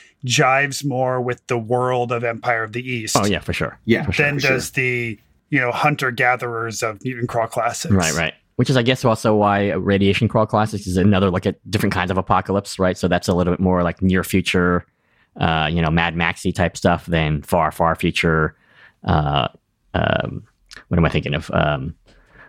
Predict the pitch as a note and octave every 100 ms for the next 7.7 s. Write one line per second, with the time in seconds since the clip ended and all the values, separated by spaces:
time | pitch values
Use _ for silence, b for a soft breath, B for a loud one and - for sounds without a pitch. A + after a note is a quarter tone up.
0 | - G#2 G#2+ G2 F2+ F2 F2 F2+ D#2 E2
1 | D#2 D#2+ D#2 - D#2+ E2+ - - B B
2 | _ - D#2 C#2+ D2 - _ _ _ -
3 | - A2+ - A2+ G2+ - A2 G#2 F#2+ G2
4 | F#2+ - D#3 C#3 D#3 G#2 F#2+ E2 C#3 A#2+
5 | D2 - - F#2+ A2 G#2+ F#2+ F#2 G2+ A#2
6 | A#2 A#2+ A2 A2 G#2+ G2 F#2+ F#2 F#2+ F2+
7 | F2 F2 F2 - F2 D#2+